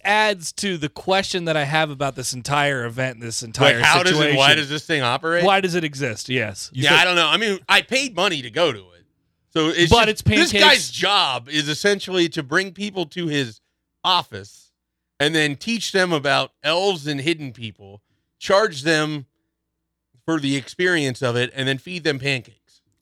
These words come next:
Speaker 1: Could I
Speaker 3: And give them a certificate of completion.
Speaker 2: Yes. And I
Speaker 1: That's
Speaker 2: got a
Speaker 1: the
Speaker 2: ha-
Speaker 1: big one.
Speaker 2: I got a book. God, if I knew I was gonna talk about this, I'd have brought it all in. I got a handbook that would probably answer some of the questions you have. I might bring it,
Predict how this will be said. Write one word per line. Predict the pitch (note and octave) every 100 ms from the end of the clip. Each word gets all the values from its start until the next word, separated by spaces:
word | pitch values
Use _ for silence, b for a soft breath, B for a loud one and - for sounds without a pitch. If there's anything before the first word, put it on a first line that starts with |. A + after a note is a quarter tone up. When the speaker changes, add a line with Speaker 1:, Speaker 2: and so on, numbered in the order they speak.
| -
Speaker 1:
Could | G#2+ C3+
I | D3
Speaker 3:
And | E3 C#3
give | D3
them | C3 C3
a |
certificate | B2+ B2 A#2+ - A2 G2+
of |
completion. | - F#2+ C3 C#3
Speaker 2:
Yes. | G#3+ G#3 - - - _ _ _
And | F3+
I | G#3
Speaker 1:
That's | F#3+
Speaker 2:
got | F3
a |
Speaker 1:
the | F3+
Speaker 2:
ha- |
Speaker 1:
big | D3
one. | B2 G#2+ -
Speaker 2:
I | F3+
got | G3+
a | E3 G2 -
book. | E3 F3 _ _
God, | F#3
if | A2 B2
I |
knew | C3 F3+
I | C#3+
was | A#2+
gonna | G#2+
talk | - F3+ C#3
about | G#2
this, | G2+ A#2+
I'd | C#3
have | A#2+
brought | C#3+ D3
it |
all | D3 D3+
in. | F3+ - _ _ _ _
I | D3
got | D#3+
a | C3+
handbook | C#3 D#3 D#3+ E3+ F3
that | C#3+
would | C3+
probably | B2 E3 E3 C3
answer | C#3 - C#3+
some | D3 C3+
of |
the | A#2
questions | B2 B2 - C#3+
you | D3+
have. | D#3+ D#3+ E3
I |
might | B2 B2 A2
bring | B2 C#3
it, | D#3